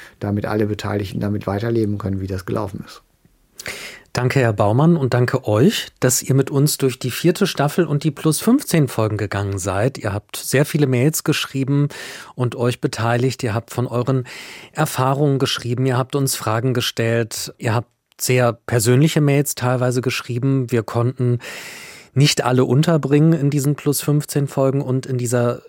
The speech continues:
Speaker 2: Staffel, aber sagen natürlich ganz, ganz großen Dank. Ihr habt das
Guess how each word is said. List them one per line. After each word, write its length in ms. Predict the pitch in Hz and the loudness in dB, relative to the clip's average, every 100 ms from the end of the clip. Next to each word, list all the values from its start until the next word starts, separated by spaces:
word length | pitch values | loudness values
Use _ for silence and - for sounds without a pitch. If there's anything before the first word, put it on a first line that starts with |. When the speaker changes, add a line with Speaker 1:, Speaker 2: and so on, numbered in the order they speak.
| - | -10
Speaker 2:
Staffel, 600 | - - 117 - 147 143 - | -6 -2 -2 2 4 4 2
aber 560 | 120 123 117 117 117 - | -2 2 2 0 -2 -6
sagen 380 | 113 113 113 117 | -2 0 2 2
natürlich 600 | 110 - 117 113 - - _ _ - | 0 0 0 0 -2 -12 _ _ -4
ganz, 320 | 120 139 - | 0 2 0
ganz 340 | - 117 123 - | 0 0 0 -6
großen 540 | - 110 110 117 104 - | -4 -2 0 -2 -2 -2
Dank. 380 | 101 120 131 - | 0 0 -2 -4
Ihr 160 | 120 | -2
habt 200 | 107 - | -2 -2
das 340 | 110 - - | -2 -2 -4